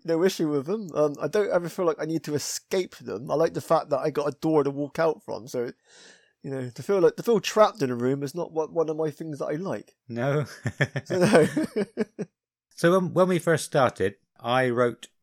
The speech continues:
Speaker 2: to a podcast called Escape This Podcast.
Speaker 1: Yes.
Speaker 2: Uh, do you remember that? Did, 'cause you were just a listener at
Speaker 1: Um,
Speaker 2: that point?
Speaker 1: I can't remember yesterday, so I'm just gonna say yes anyway.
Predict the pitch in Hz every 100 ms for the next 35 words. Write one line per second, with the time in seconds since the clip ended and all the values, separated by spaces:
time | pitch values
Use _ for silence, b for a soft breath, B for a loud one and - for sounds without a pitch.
0 | - - 120 113 110 107 110 _ _ _
1 | - 98 113 - 95 87 - 95 82 -
2 | 110 92 98 - 92 - 78 101 - _
3 | _ _ _ _ 143 113 - _ _ 101
4 | 95 92 98 117 120 120 131 143 - 123
5 | - 120 120 113 110 - - 113 135 143
6 | 143 139 117 - 135 135 - _ _ _
7 | _ _ _ _ 110 - 104 101 107 104
8 | 117 131 127 110 95 87 98 127 147 180
9 | 151 131 107 123 90 - 101 95 104